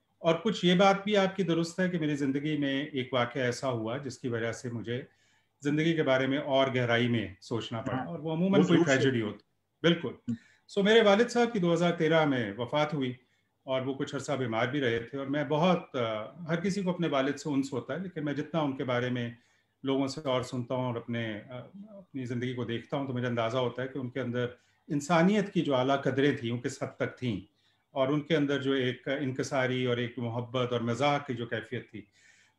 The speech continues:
Speaker 1: तो वो जो sense of loss है, वो मेरे जैसे शख्स को भी, अ, उसने हिला के रख दिया। हालांकि कुछ अंदाज़ा था कि अब उनकी तबीयत नासाज है।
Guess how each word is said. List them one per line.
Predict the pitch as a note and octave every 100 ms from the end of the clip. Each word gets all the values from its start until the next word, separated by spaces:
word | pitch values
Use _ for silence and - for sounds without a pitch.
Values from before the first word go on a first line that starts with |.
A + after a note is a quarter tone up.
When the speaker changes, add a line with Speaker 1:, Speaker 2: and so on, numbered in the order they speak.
| _
Speaker 1:
तो | A3+ A3+ G3 F#3
वो | A#3
जो | A3
sense | G#3 B3+ C4+
of | A#3+ F3
loss | C#3 F3+ G#3+ -
है, | G2 - D3
वो | D3
मेरे | C#3+ D#3 F#3
जैसे | F3 F3+
शख्स | E3+ D#3+ -
को | C3+
भी, | A2 G#2+ - _ _ _ -
अ, | C3 B2+ C3+
उसने | C3+ E3+
हिला | C3+ C3 B2+
के | B2
रख | G#2+ -
दिया। | G2+ G2 - _
हालांकि | C3 C3 B2 C3+
कुछ | C3+ C3
अंदाज़ा | B2+ B2+ C#3+ C3+
था | C#3 C3
कि | B2+
अब | A#2+
उनकी | A#2 B2
तबीयत | A2+ A#2+ A#2
नासाज | G#2+ - D3 C#3+
है। | A2